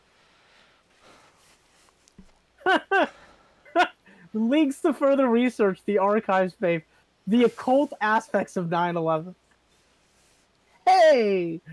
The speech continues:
that was what I was gonna do. <laughs> No.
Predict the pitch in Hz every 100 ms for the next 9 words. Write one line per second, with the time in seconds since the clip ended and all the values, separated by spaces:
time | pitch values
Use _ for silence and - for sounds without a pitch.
0 | 190 320 320 349 - 302 311 330 370 214
1 | 214 196 170 160 170 202 - _ _ _
2 | 453 302 254 _ - 226 - _ 370 _
3 | _ _ _ _ _ _ - - - -
4 | _ _ _ _ _ _ _ _ _ 302
5 | 349 349 392 427 440 440 427 381 339 311
6 | 311